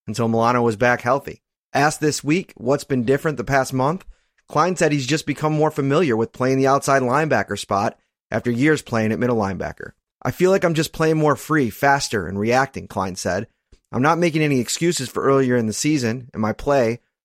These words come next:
but I just feel like I'm playing fast, just trying to run around and make plays. The less I'm thinking, the more I'm reacting.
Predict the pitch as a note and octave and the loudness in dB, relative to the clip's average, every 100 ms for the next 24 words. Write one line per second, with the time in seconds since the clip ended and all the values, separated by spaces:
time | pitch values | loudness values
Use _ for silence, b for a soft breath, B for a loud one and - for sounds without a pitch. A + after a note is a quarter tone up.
0 | _ B2 C3 E3 - D#3+ D3+ C3 B2 C#3+ | _ 0 2 2 2 2 2 2 0 -2
1 | B2+ G#2 C3 G#2+ D#2 - B2 - - C#3+ | -2 0 2 2 -2 -8 -8 -6 -2 0
2 | D3 C3+ C#3 C3+ C3 B2+ A#2+ - B2+ A#2+ | 2 2 2 4 2 2 0 -2 0 0
3 | E2+ - - _ _ _ - A2+ D3 C3 | -2 -8 -20 _ _ _ -2 2 2 0
4 | B2 - E3 C3+ A#2 A2+ A#2+ C#3 C#3 B2 | -4 -2 -4 0 0 2 2 4 4 2
5 | A#2+ C#3 D3 - D2+ | 2 4 2 -4 -12